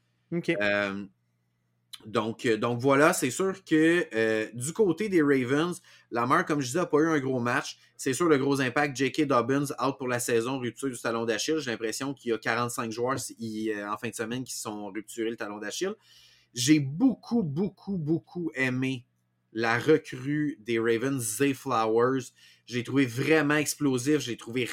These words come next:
Speaker 2: rapide, j'ai trouvé qu'il faisait des beaux tracés. Euh, neuf passes captées, soixante-dix-huit verges. Il y a vraiment eu un impact dans ce match-là. Puis je pense qu'avec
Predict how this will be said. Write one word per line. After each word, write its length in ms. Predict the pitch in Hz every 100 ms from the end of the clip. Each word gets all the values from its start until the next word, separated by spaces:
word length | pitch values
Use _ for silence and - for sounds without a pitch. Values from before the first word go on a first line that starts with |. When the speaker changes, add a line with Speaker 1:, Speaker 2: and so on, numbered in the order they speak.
| 127
Speaker 2:
rapide, 480 | 127 - 160 151 135
j'ai 120 | 120
trouvé 260 | - 131
qu'il 140 | 131 131
faisait 200 | 113 123
des 140 | 117
beaux 260 | 107 147 151
tracés. 560 | 143 123 - 151 151 _ _ _ _ -
Euh, 140 | 101 104
neuf 360 | 135 165 -
passes 340 | - 160 165 -
captées, 440 | 139 - - 156
soixante-dix-huit 800 | 151 131 127 147 147 120 123 110
verges. 480 | 127 131 143 131 - _ _ -
Il 80 | 113
y 20 |
a 60 |
vraiment 280 | 117 139 151
eu 160 | 151 147
un 80 | 135
impact 380 | 123 135 131
dans 140 | 123 113
ce 120 | -
match-là. 540 | 117 - 123 131 143 - _ _ _
Puis 100 | -
je 100 | 123
pense 280 | 156 165 160
qu'avec 400 | 143 123 139